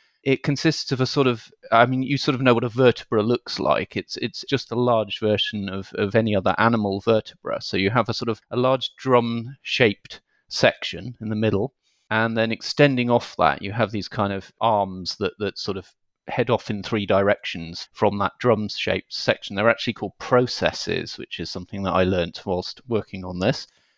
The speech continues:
So they're called transverse processes that extend out from this central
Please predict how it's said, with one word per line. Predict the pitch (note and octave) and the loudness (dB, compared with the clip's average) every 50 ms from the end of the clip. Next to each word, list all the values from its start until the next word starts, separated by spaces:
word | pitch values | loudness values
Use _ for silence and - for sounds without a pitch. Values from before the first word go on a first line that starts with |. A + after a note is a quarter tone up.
| _ _ _ - | _ _ _ -12
So | - - B2+ A#2+ A2 G#2+ - - | -2 0 2 2 2 2 2 0
they're | A#2+ A#2 | -2 0
called | - B2 A#2 - | 0 -6 -8 -6
transverse | - - B2+ C3 C3 A2+ - A#2+ A2+ A2+ - - | -2 0 0 0 0 -2 -2 0 0 0 0 -2
processes | _ - - B2+ A#2+ A#2 - - F#2 E2 - - - E2 D#2+ - - - - | _ 0 2 4 4 2 0 -2 -2 -2 -2 -6 -8 -8 -8 -8 -10 -8 -6
that | A2+ G#2+ _ _ _ - | -8 -8 _ _ _ -6
extend | A2 G#2+ - - - - - B2+ B2+ A#2+ A#2+ | -6 -6 -4 -6 -6 0 2 2 2 2 0
out | A#2+ G#2+ G2 G2 F#2+ - - - - - | 0 0 2 0 -2 -4 -10 -18 -18 -16
from | - - A#2+ A2+ G2+ G2 G2 | -8 0 2 2 2 2 0
this | G2 F#2 - | -4 -6 -6
central | - - - G2 F2+ F2+ - - - G2 | -6 -2 -2 -2 -4 -4 -10 -14 -14 -14